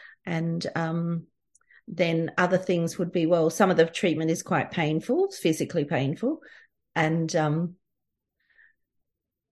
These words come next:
I've joked about this with, um, the group, uh, that, you know, I'm on the other side of Australia and I'm remembering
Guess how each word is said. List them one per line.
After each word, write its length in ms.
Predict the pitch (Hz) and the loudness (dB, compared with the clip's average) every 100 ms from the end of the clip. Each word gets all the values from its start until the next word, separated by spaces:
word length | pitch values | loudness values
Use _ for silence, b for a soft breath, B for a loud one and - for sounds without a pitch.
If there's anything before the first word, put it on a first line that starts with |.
| _ _ _ - | _ _ _ 2
I've 160 | 165 | 6
joked 260 | 185 180 190 | 8 8 8
about 320 | 180 156 160 | 6 6 6
this 300 | 160 165 - | 4 2 2
with, 240 | 156 170 - _ | 0 0 -4 _
um, 440 | 165 151 151 175 - | 4 4 2 -2 -6
the 300 | 220 165 170 | -4 4 6
group, 360 | 156 156 131 - | 8 8 8 4
uh, 300 | - - 113 - | -4 4 4 4
that, 380 | 143 156 - - - B B _ | 4 4 4 -4 -20 B B _
you 100 | - | 2
know, 120 | 156 151 | 4 6
I'm 160 | 151 | 6
on 100 | 156 | 6
the 120 | 160 | 6
other 160 | 160 170 | 6 4
side 240 | - 156 | 6 6
of 80 | 143 | 6
Australia 520 | 165 - 143 147 147 - | 2 0 2 4 2 2
and 140 | 143 | 2
I'm 120 | 143 | 2
remembering 680 | 147 151 151 156 139 139 131 | 2 2 0 2 2 2 -2